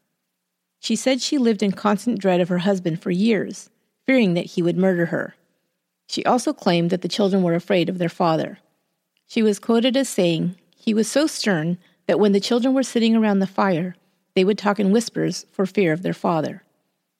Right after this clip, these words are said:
Finally, she stated that he had threatened to drown himself in the pond. The authorities now decided to drag the pond for his body. The article concluded by saying that when Mister Gibbons had money, he was in good humor.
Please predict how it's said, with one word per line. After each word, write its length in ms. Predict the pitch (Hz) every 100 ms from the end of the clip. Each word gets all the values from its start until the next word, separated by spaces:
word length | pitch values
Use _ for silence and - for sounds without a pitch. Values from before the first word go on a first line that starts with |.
| _ _ _
Finally, 540 | 240 262 262 165 185 -
she 180 | - 226
stated 320 | - 220 220
that 140 | 208 -
he 140 | 214
had 120 | 185
threatened 300 | - 202 202
to 80 | 214
drown 260 | 185 196 190
himself 400 | 170 - 160 -
in 120 | 180
the 80 | 165
pond. 400 | 185 160 180 - _ _ _ _ _ _ _ _ _ _
The 100 | 226
authorities 460 | 220 233 247 302 -
now 160 | 226 214
decided 460 | 240 214 175 190
to 80 | 208
drag 300 | 175 160 170
the 60 | 180
pond 340 | - 156 160
for 100 | 175
his 140 | 160
body. 420 | 165 160 156 - - _ _ _ _ _ _ _ -
The 80 | -
article 320 | 247 269 285
concluded 500 | 262 226 277 202 170
by 140 | 175
saying 360 | 175 196 180 175
that 220 | 165 -
when 200 | 175 175
Mister 280 | 233 - 226
Gibbons 460 | 175 226 196 180
had 180 | - 185
money, 420 | 190 208 147 175 - _ _ -
he 160 | 226
was 120 | 214
in 160 | 196 180
good 180 | 175 175
humor. 440 | - 202 156 -